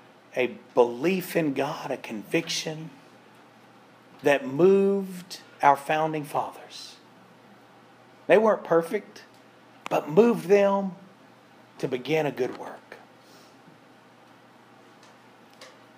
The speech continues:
And then I want us to all find a time to pray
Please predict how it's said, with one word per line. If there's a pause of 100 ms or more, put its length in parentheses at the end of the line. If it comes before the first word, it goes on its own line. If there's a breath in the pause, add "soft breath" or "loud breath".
(580)
And
then
I
want
us
to
all
find
a
time
to
pray